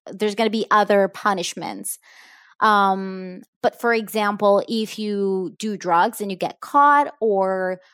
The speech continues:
for example, if you, <sighs> I don't even know, if you hurt someone, um, then yes, you could be sent to juvie. Uh, and careful when we're talking about, like, legal terms, because a lot of times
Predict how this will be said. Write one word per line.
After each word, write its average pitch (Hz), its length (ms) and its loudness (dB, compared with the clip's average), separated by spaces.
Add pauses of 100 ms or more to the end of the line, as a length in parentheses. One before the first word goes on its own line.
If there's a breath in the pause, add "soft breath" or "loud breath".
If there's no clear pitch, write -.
(200 soft breath)
for 190 220 -4
example, 185 640 -4
if - 380 -14
you, 175 720 -4 (200)
<sighs> - 840 -10
I 180 180 0
don't 185 200 0
even 180 180 -6
know, 208 140 4
if 202 140 -4
you 165 80 -8
hurt - 440 -4
someone, 285 680 2 (480 loud breath)
um, 196 580 0 (160)
then 196 440 -4 (180)
yes, 185 400 -4
you 196 60 -10 (100)
could 226 180 -6
be 226 140 -6
sent 180 380 -6
to - 140 -10
juvie. 165 520 -12 (1120)
Uh, 202 300 4 (140)
and 240 200 0 (100)
careful 359 380 2
when 330 160 2
we're 285 140 -2
talking 233 300 -2
about, 220 240 0
like, 185 340 -2 (400 loud breath)
legal 247 380 2
terms, 214 540 -6
because 202 220 -8
a 214 60 -2
lot 208 240 2
of 214 80 -6
times 220 340 -6